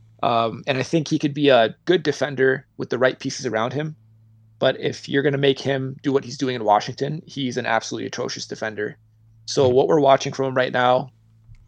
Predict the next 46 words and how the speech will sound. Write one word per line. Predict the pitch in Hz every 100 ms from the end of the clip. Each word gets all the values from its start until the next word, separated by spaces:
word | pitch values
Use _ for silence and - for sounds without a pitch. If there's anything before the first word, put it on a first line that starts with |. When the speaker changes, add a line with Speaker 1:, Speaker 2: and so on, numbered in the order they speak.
| -
Speaker 1:
is | - 135 127 135
very | 135 131 131
impressive | - 120 131
on | 120
the | 117
offensive | 113 123 117 113 107
end, | 120 120
but | - 104 - _ _ _ _ _ _ _ _ _ _ _ _ _ _ -
that | 143 147
Washington | 151 - 147
team | 139
is | 127
rough. | 123 151 - - _ _ _ _ _ _ _ _ _
And | 135
I | 135 135
know | 135
what | 135
they're | 135
looking | 131 131
for, | 127 139 127 143
for | -
Bradley | 127 120 120
Beal. | 123 127 127
They're | 131
hoping | 120 135 139
to | 123
get | 127 123 - _ _ _ _ -
another | 123 120
All-Star | 123 120 135
in | 123
return. | 117 - 127 135 -
I | -
just, | 131 - - _ _ _ _ _ _
I'm | 143 131
sure | 156 147
they | 135
can. | - 120 170 170
I | 123
just | 131 -
don't | 123
know | 123
which | 113 117 117
All-Star | 107 - 123
that's | 113 -
gonna | 113
be. | 104 107